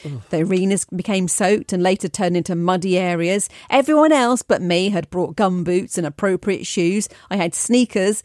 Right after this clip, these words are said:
Speaker 2: and flip-flops. <laughs> I was hungry and thirsty as I didn't realise they charged exorbitant prices for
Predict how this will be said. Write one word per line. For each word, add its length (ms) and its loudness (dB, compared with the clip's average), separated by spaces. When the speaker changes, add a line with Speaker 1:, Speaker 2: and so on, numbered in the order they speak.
Speaker 2:
and 160 -8
flip-flops. 880 -2
<laughs> 160 -12
I 60 -4
was 140 -2
hungry 480 0
and 120 -2
thirsty 440 0
as 80 0
I 80 -2
didn't 240 0
realise 380 2
they 120 -4
charged 360 -2
exorbitant 640 -2
prices 380 -4
for 140 -6